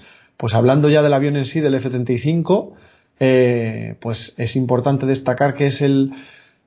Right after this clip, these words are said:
el segundo caza de quinta generación, segundo caza furtivo operativo, tras el F veintidós Raptor.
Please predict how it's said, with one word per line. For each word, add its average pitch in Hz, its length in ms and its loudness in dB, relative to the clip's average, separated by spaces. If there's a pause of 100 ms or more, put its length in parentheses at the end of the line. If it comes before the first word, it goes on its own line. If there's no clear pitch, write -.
el 143 220 4
segundo 170 600 2
caza 185 580 -2 (100)
de 120 240 -10
quinta 175 320 -2
generación, 151 840 0 (180)
segundo 127 420 -10
caza 131 220 -6
furtivo 135 560 -2
operativo, 135 800 2 (520)
tras 113 460 -2
el 110 400 -6
F 131 240 -2
veintidós 110 1000 -2
Raptor. 214 600 0